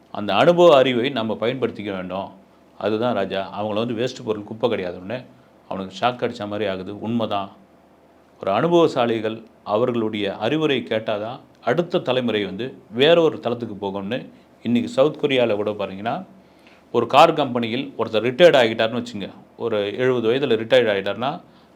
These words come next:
அவர் பணியை தொடர வேண்டும் ரெண்டு வருஷத்துக்கு. என்ன காரணம்னா, அங்க இளைஞரா பயிற்சிக்கு வராரு இல்லைங்களா, அந்த பயிற்சியாளர், அந்த பயிற்சிக்கு வர இளைஞருக்கு இவருடைய வித்தை பூரா சொல்லிக் கொடுக்கணும். எப்படியாப்பட்ட விஷயம் பாருங்க இது வந்து. இவர் இந்த ரெண்டு வருடத்துல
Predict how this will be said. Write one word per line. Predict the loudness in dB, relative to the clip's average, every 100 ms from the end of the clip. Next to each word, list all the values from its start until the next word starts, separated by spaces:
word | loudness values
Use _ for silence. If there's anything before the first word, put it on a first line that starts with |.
| 2
அவர் | 6 8 6 4
பணியை | 2 2 2
தொடர | 4 4 4
வேண்டும் | 0 -4 -8
ரெண்டு | -6 -2
வருஷத்துக்கு. | -2 -2 -4 -2
என்ன | 2 2
காரணம்னா, | 4 2 2 -4 -2 -2 -4 -12 -20 -6
அங்க | -2 2
இளைஞரா | 4 6 6 6 6
பயிற்சிக்கு | 6 2 2 2 4
வராரு | 4 2
இல்லைங்களா, | -2 -2 0 0 -4 -20 -20 _ _ _ -8
அந்த | 0 2 4 4
பயிற்சியாளர், | 6 4 4 6 6 6
அந்த | 2
பயிற்சிக்கு | 4 4 2 -2 2 6
வர | 6 4
இளைஞருக்கு | 2 2 2 0 0 -2 -2
இவருடைய | 0 2 2 2 0
வித்தை | 4 4
பூரா | 4 4 4
சொல்லிக் | 4 0 -2
கொடுக்கணும். | -2 -4 -12 -20 _ _ _ _ _
எப்படியாப்பட்ட | -2 2 2 2
விஷயம் | 0 0 -4
பாருங்க | -4 -4 -6
இது | -8
வந்து. | -6 -8 -8 -16 -20 _ _ _ _ -4
இவர் | 0
இந்த | 2 2
ரெண்டு | 2 4 6
வருடத்துல | 6 4 2 4 2 -2